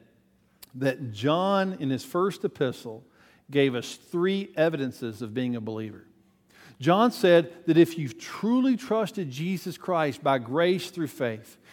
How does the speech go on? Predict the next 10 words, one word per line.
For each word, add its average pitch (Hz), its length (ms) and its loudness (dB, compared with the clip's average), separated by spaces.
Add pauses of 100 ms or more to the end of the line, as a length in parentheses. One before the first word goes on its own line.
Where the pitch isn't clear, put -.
(140)
if 170 180 4
you've 156 160 -2
repented 208 540 0
of 196 160 0
your 190 80 -6
sin 180 320 -4
and 143 160 -2
received 233 800 0
Jesus 214 500 -4
Christ 120 680 0